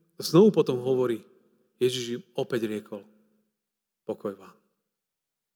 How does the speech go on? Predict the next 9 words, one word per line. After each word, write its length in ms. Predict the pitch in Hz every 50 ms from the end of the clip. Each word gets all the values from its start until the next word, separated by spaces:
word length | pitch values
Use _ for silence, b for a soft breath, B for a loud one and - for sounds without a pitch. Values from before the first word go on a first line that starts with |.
| _ _ _ _ _ _ _ _ _ _ _ _ _ _ _ _ _ _ -
Tak 180 | 139 135 - -
krásne. 640 | - 131 135 135 139 - - - 120 107 107 - - _ _ _ _ _ _ _ _ _ _ _ _ _ _ _ _ _ _ _ _ _ -
Si 100 | - -
predstavte 560 | - 143 - - 147 123 - 135 131 127 120 -
ich 160 | 208 165 - -
zavretých 540 | 120 135 135 131 143 139 - - 113 -
v 40 | - 120
tej 40 | 113 117
miestnosti, 640 | 120 117 113 - - 131 117 - - - -